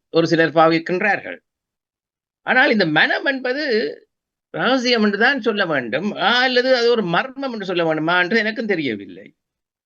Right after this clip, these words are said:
ஏனென்றால் யாருக்கு மனத்தை பற்றி சரியான உண்மை தெரிகின்றது? அஹ், அப்ப மர்மம் என்று சொன்னா ஆங்கிலத்துல மிஸ்ட்ரி என்று சொல்வார்கள்.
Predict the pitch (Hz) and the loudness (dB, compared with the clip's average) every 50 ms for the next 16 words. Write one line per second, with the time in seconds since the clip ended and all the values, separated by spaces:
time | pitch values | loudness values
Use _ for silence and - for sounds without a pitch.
0 | _ _ _ _ _ _ _ _ _ _ _ 180 202 208 220 220 202 190 - 202 | _ _ _ _ _ _ _ _ _ _ _ 4 6 8 8 10 10 8 8 8
1 | 214 233 269 269 262 - 269 220 202 202 220 220 233 220 196 208 208 - 185 185 | 8 8 6 6 4 4 4 4 4 4 4 2 0 0 0 -2 -2 -2 -2 -2
2 | 175 170 165 147 139 - 175 165 175 190 202 190 185 175 170 156 147 143 139 135 | 0 0 0 -2 0 0 0 0 2 2 4 4 4 4 2 2 0 0 -2 -4
3 | 127 - - _ _ _ _ _ _ - 160 160 165 175 165 156 143 139 131 160 | -6 -8 -12 _ _ _ _ _ _ -2 -2 2 4 4 6 6 6 4 4 4
4 | 139 147 151 151 147 139 139 139 135 127 131 - - - _ _ _ _ _ _ | 4 6 6 6 4 4 2 0 0 0 -2 -2 -4 -8 _ _ _ _ _ _
5 | _ _ _ _ _ _ _ _ - 123 135 135 139 139 139 135 160 165 - 208 | _ _ _ _ _ _ _ _ -2 0 2 2 0 0 0 0 0 0 2 2
6 | 175 151 147 165 220 277 330 285 269 254 240 240 233 220 220 214 226 269 - - | 2 2 2 0 0 0 -2 -4 -4 -2 -4 -4 -4 -2 -2 -2 0 -2 -2 0
7 | 233 233 233 233 233 220 214 - - - 202 208 269 - - - - 240 156 127 | -2 0 2 2 0 0 0 -2 -2 0 2 2 0 0 -4 -10 -6 -2 -2 -2
8 | 110 95 95 98 82 - 92 80 - - - 147 - | -2 -4 -8 -10 -10 -10 -10 -12 -12 -8 -8 -6 -6